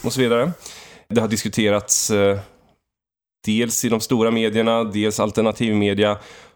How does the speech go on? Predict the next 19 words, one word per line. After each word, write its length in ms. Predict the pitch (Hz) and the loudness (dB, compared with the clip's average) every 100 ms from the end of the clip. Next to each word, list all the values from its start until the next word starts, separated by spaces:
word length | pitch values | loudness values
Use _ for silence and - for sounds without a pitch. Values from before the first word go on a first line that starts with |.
| _ _ _ | _ _ _
Och 120 | 113 | -2
själva 180 | 135 120 | 2 2
startskottet 880 | - - 151 123 - 160 180 - 170 | 0 2 2 2 -2 -2 -2 -4 -2
för 140 | 160 | 0
den 120 | 143 110 | 0 2
här 140 | 92 | 2
debatten 720 | 98 92 - - 98 98 98 | 2 0 -2 0 2 2 2
var 220 | 95 92 | 2 2
när 460 | 95 95 92 92 85 _ _ - | 2 2 0 -2 -6 _ _ -16
D 440 | 101 135 127 113 | -2 0 2 2
N 140 | 214 190 | 2 0
publicerade 560 | 143 123 - 92 90 | 0 0 2 0 0
ett 80 | 92 | 0
reportage 440 | 101 117 170 175 165 | -2 0 0 0 0
för 100 | 160 | 2
några 120 | 143 | 2
veckor 220 | 131 - | 0 -2
sedan 340 | - 104 92 92 | 0 2 2 2
om 320 | 98 95 | 2 2